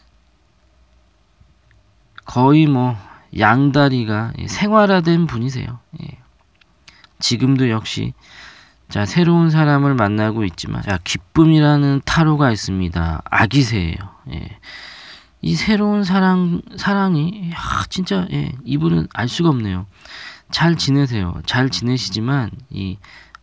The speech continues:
악마로, 예, 나타나고 있듯이, 예, 그런데도 양다리, 문어다리를 걸치고 있네요. 자, 그렇게 양다리의 기간은 굉장히 오래됐을 거고요.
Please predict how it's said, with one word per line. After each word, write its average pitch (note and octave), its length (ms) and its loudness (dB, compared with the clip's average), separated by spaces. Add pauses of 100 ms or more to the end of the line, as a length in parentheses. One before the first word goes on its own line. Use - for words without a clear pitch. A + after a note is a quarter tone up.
악마로, A2+ 720 0 (340)
예, F2 340 -4
나타나고 G#2+ 640 -4
있듯이, G#2 420 -6 (480)
예, - 100 -20 (880)
그런데도 A#2 720 -2 (400)
양다리, G#2+ 760 -2 (240)
문어다리를 A#2 800 0
걸치고 A2+ 560 -4
있네요. F2+ 260 -6 (2000)
자, G#2+ 180 -2
그렇게 B2+ 720 2 (640)
양다리의 C#3 1200 4
기간은 C3 640 2
굉장히 A#2 440 2
오래됐을 G#2+ 680 2
거고요. G2 420 -4